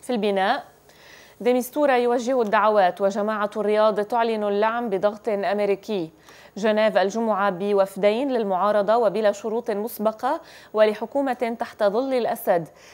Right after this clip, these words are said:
بري وجعجع يتبادلان الرسائل حول ترشيح عون وجلسة الثامن من شباط بلا رئيس. غارتان صهيونيتان على قطاع غزة من دون إصابات. شهدان فلسطينيان بعد طعنهما مستوطنتين.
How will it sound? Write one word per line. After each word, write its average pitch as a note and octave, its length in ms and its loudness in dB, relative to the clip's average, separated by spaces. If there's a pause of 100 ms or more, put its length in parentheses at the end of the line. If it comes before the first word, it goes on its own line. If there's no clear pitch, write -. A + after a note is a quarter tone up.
(140)
بري G#3+ 300 2
وجعجع G#3 500 0
يتبادلان F#3 720 2
الرسائل F#3 540 -2
حول F#3+ 300 -2
ترشيح F#3 420 -8
عون A3 400 -2 (340)
وجلسة A#3 380 -2
الثامن B3 520 -4
من F#3+ 60 -4
شباط G#3+ 380 0
بلا B3 300 -2
رئيس. D3+ 500 -6 (680)
غارتان C4 560 2
صهيونيتان A3+ 840 -2
على G3+ 200 -2
قطاع G#3 400 -2
غزة G#3 560 2 (100)
من G3 240 -6
دون A#3+ 400 -6
إصابات. G#3 580 -2 (440)
شهدان G#3+ 600 0
فلسطينيان A#3 960 -2
بعد G#3 380 2
طعنهما A#3 720 -2
مستوطنتين. A#3 1080 -4